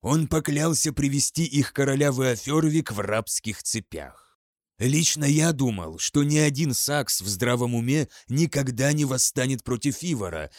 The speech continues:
который считался таким же безжалостным, каким был в свое время его отец. Но победа Альфреда и слащавые россказни о том, что ему якобы помогал сам святой Кутберт, распалили сердца жителей Эофервика,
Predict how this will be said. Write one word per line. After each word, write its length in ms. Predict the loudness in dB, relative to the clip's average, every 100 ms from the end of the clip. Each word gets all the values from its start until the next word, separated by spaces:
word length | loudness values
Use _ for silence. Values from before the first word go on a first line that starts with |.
| -12
который 400 | -4 0 4 4
считался 600 | 4 0 -2 0 0 0 -2
таким 280 | -2 0
же 120 | 0 -2
безжалостным, 1000 | -4 -6 -4 -4 -2 0 0 -2 -4
каким 420 | -4 -4 -2 -2 2
был 240 | 2 2
в 80 | 0
свое 300 | 0 2 2
время 340 | 0 0 0
его 320 | -2 -2 -4
отец. 680 | -6 -6 -8 -10 -10 -12 -10 -2
Но 120 | 0
победа 380 | 2 2 2 2
Альфреда 600 | 4 2 0 -2 0 2
и 120 | 2
слащавые 800 | 0 0 0 -2 -2 -4 -2 -2
россказни 540 | -2 -2 -2 -4 -2
о 160 | -4 -4
том, 320 | -2 -2 -2
что 200 | -4 -2
ему 220 | -2 0
якобы 440 | 0 0 -2 -4 -4
помогал 520 | -2 -2 -2 -2 -2
сам 340 | -4 -4 -4
святой 460 | -6 -6 -6 -4 -6
Кутберт, 580 | -2 -2 0 0 -2 -4
распалили 680 | -2 0 2 2 0 2 2
сердца 500 | 2 0 0 0 0
жителей 460 | 2 0 2 4 4
Эофервика, 920 | 2 0 0 0 0 -4 -8 -8 -8